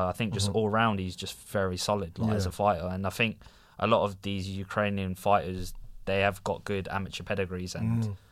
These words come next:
Speaker 1: their boxing skills g-, go, maybe go under the radar a bit because they're sort of feared as these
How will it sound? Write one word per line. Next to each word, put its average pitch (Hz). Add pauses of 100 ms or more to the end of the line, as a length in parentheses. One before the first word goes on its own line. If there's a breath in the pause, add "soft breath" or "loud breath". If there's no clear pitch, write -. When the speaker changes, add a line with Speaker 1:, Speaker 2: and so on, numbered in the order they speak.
(160 soft breath)
Speaker 1:
their 92
boxing 92
skills 92 (260)
g-, - (100)
go, 104
maybe 101
go 98
under 98
the 95
radar 98
a 92
bit 90
because - (440 soft breath)
they're 90
sort -
of 90
feared 95
as 90
these 90